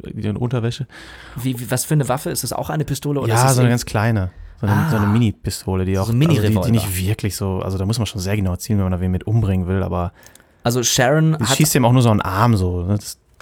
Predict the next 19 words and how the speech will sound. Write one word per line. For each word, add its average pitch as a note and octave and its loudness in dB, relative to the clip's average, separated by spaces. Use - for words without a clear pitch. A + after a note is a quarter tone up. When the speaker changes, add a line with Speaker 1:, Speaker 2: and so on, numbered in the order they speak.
Speaker 2:
Sharon, F3 0
äh, - -10
steht D3+ 0
auf E3 2
und, C#3+ 0
äh, C#3 -2
in C#3 2
dem D3 4
Moment, C#3 2
wo C3 0
er C3+ 2
sie B2 -2
mit C3 -2
dem A#2 0
Messer - 0
bedroht, C3 -4
schießt C#3 -2
dann, A#2 -2
ähm, A2+ -4